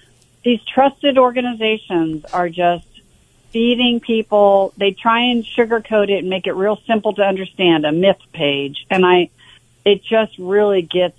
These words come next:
under. I, I really respected Mayo Clinic because I know they're, they're good diagnosticians, but the stuff on their website is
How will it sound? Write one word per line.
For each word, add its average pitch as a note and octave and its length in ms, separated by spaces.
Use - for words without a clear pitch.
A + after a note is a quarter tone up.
under. F3 280
I, A#3 180
I B3 100
really C4 340
respected G#3 560
Mayo F#3 260
Clinic F3+ 360
because F3 280
I F3 80
know F#3 200
they're, E3+ 300
they're E3 220
good E3 220
diagnosticians, D#3+ 1080
but G3+ 160
the G3+ 80
stuff B3+ 260
on G3+ 180
their G3 120
website F3+ 640
is E3 100